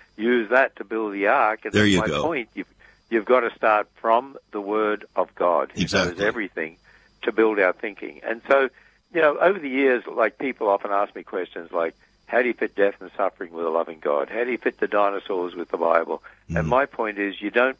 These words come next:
Speaker 1: fit anything with, with God. You don't fit anything with the Bible. You use the Bible to build the right way of thinking, to have a true biblical worldview to understand the world. And the first thing we need to understand is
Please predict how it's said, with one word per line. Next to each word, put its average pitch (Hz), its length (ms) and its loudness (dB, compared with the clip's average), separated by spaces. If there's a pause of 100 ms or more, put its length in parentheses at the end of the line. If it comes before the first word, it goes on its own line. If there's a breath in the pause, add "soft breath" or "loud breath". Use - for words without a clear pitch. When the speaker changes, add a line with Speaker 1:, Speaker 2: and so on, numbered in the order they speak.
(120)
Speaker 1:
fit 127 200 0 (100)
anything 107 520 -8 (200)
with, 87 180 -6 (600 loud breath)
with 104 160 0 (100)
God. 98 380 4
You 107 80 -4
don't 120 200 -4
fit - 200 -6
anything 110 420 -4
with 82 160 -10
the - 80 -8
Bible. 98 500 2 (340 soft breath)
You 104 140 -2
use 110 420 0
the 156 80 -2
Bible 90 480 0
to - 120 -16
build 92 300 -4
the 87 100 -6
right 98 400 0
way 107 220 0
of 104 80 -6 (140)
thinking, 82 460 -8
to - 140 -4
have 92 180 0
a 87 60 -6
true 123 320 0
biblical 120 460 -2
worldview 95 720 -2
to 92 100 -4
understand 87 520 -4
the 82 80 -10
world. 113 360 2 (420 soft breath)
And 110 80 -14
the 104 60 -8
first 160 260 2
thing 117 160 -6
we 95 80 -8
need 95 200 -6
to 92 120 -4
understand 104 640 -4
is 87 180 -2